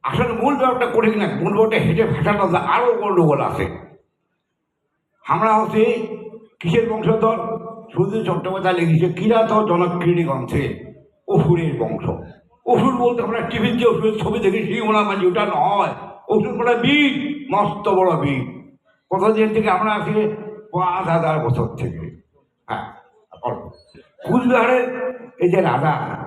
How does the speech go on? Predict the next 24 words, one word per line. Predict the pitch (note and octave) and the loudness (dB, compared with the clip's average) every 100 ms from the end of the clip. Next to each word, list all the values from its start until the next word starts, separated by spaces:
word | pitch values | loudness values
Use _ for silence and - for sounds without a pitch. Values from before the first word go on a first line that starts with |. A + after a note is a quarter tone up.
| - C3 | -8 -2
মহারানীর | D#3 D#3+ D#3+ | 0 2 0
কাটতে | D3+ C3 D3 C#3 | 0 -2 -2 -2
যে | C#3 | -2
ছবিগুলো | C#3 C3+ D3+ D3+ | 0 0 2 2
আমরা | C3 C#3+ | 2 0
দেখি, | B2 A#2+ - - - - - | 0 0 0 -4 -12 -16 -12
কত | D3+ D#3+ E3 | -8 -4 0
সুন্দর | - D3+ D#3+ D#3 | 0 -2 -4 -4
আমরা। | B2+ C#3 C3 - _ _ _ _ C#3 | -6 -8 -10 -18 _ _ _ _ -10
যাই | D3+ A3 B3 | -2 2 4
হোক, | B3 B3 B3 B3+ - - | 2 -2 -8 -10 -12 -8
এই | G#3 | -4
যে | G#3+ A#3+ | 0 -2
থেকে | A#3 A#3 | -2 -2
আমরা | F3 A3 | -2 -2
গণ্ডগোল | A3+ G3 F#3 F#3 | -4 -2 0 0
করে | E3+ A#2+ - | -2 -4 -6
গেলি। | G#2+ F2 D#2 - _ _ _ | -8 -12 -16 -20 _ _ _
আমরা | G2+ A2 A#2 - | -12 -6 -4 -4
হারানি | G#2 A2 A2+ A2+ | -4 -4 -4 -6
ভাষা, | A#2 C3 D3 E3+ - - - - | -4 0 2 2 -2 -10 -16 -12
হারানি | F2 G2 G2+ B2+ - - - C3 | -6 -6 -6 -8 -8 -8 -8 -8
হারানি | - A#2 B2 B2 A2+ | -6 -6 -4 -2 -2
সংস্কৃতি, | B2+ D#3+ E3 F3 F3 F#3+ - - | 0 0 0 0 2 2 0 -6